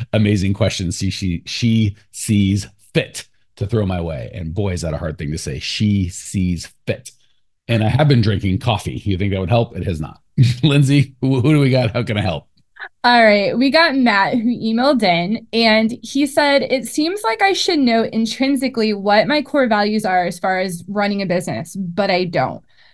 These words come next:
Speaker 2: I know having fun is important, and I know respecting boundaries is also important. Do I need more? Should I just start there?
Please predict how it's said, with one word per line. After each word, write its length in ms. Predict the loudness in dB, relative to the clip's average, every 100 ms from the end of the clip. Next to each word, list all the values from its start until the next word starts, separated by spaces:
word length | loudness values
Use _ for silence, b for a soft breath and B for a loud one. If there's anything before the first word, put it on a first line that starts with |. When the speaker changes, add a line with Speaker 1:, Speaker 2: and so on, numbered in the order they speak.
| b 2
Speaker 2:
I 60 |
know 180 | 4 4
having 300 | 2 2 0
fun 320 | -2 0 0
is 160 | 0 -2
important, 540 | 0 2 4 2 0
and 120 | -2
I 80 | 0
know 120 | 0
respecting 600 | 0 -2 -2 -4 -2 -2
boundaries 420 | 0 0 0 -2 -2
is 120 | -2
also 340 | -2 -2 -2
important. 560 | 0 0 0 0 -2 -6
Do 100 | -4
I 100 | -4
need 240 | -4 -4
more? 420 | 0 4 6 6 2
Should 140 | 0
I 60 | 0
just 200 | -2 0
start 260 | 0 0
there? 460 | 2 2 2 0